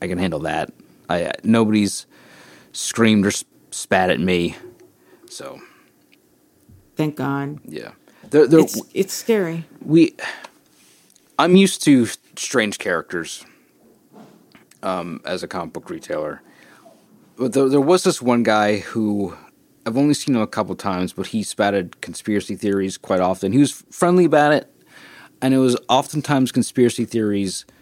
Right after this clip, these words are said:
Speaker 1: that, um, I'd never heard before. Like, he wasn't a flat earther,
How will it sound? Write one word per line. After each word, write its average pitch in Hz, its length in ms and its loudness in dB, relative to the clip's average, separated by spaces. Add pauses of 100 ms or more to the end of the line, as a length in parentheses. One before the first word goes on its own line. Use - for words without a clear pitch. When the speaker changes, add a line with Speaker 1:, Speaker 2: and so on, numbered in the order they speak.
(540)
Speaker 1:
that, 107 360 -2 (1500)
um, 95 640 -2 (240)
I'd 107 140 0
never 110 200 4
heard 123 160 0
before. 165 540 0 (460)
Like, 127 120 0
he - 200 2
wasn't 170 280 6
a 135 60 2
flat 123 280 0
earther, 104 540 0